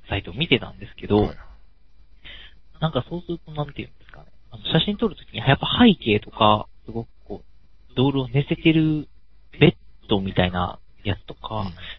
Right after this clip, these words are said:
Speaker 1: ういうのにすっごくこだわってらっしゃるんですよね。
Speaker 2: うん。
Speaker 1: ライトアップとか。で、毎日服変えてるし、
Speaker 2: はい。
Speaker 1: そういうのを考えると、本当に年間何十万かかるんだろうっていうことをやってらっしゃってて。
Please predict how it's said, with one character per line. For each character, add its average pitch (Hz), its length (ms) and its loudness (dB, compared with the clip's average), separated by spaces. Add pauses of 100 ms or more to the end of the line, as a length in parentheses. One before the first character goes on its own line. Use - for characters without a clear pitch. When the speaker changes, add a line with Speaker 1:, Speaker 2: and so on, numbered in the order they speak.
(180)
Speaker 1:
う 175 40 -8
い - 20 -6
う - 20 -6
の 131 60 -14
に 113 80 -18
す - 20 -20
っ - 20 -20 (480)
ご - 140 -6
く 110 80 -6
こ - 160 -12
だ 104 80 2
わ 98 80 -2
っ 101 60 -8
て - 160 -2
ら 101 80 0
っ - 20 -10
し - 40 -6 (220)
ゃ 92 60 4
る 92 80 -6
ん 92 140 -16
で 101 100 -14
す - 80 -14
よ 98 80 -10
ね。 139 240 4
Speaker 2:
う - 20 -12
ん。 - 120 -14 (400)
Speaker 1:
ラ 101 120 4
イ 104 60 2
ト 104 100 -4
ア 104 60 -4
ッ - 20 -10
プ - 60 -16
と 98 100 -4
か。 - 180 2 (760)
で、 - 80 -4
毎 107 260 4
日 - 120 2
服 - 260 -14
変 90 120 -2
え - 40 -4
て - 80 -8
る - 80 -6
し、 - 260 2
Speaker 2:
は 80 140 -10
い。 - 20 -8 (640)
Speaker 1:
そ - 40 -20
う 156 40 -18
い 175 100 -2
う 180 40 0
の 127 80 -2
を - 20 -4
考 104 180 -6 (100)
え 92 60 6
る 92 80 2
と、 95 140 -8
本 107 320 -14
当 156 80 -2
に 143 100 -2
年 113 200 4
間 147 360 2
何 104 220 2
十 170 140 8
万 127 140 2
か 110 100 0
か 104 100 4
る 98 80 4
ん 98 40 -2
だ 104 100 -4
ろ 92 80 -8
う - 120 -14
っ - 40 -20
て 95 60 -12
い 90 40 -6
う 90 40 -12
こ - 120 -18
と 95 100 -16
を 92 300 -10 (880)
や 104 80 -8
っ - 60 -10
て - 180 2
ら 92 80 4
っ 90 40 2
し - 120 0
ゃ 92 40 4
っ 92 60 0
て - 160 -10
て。 92 420 -2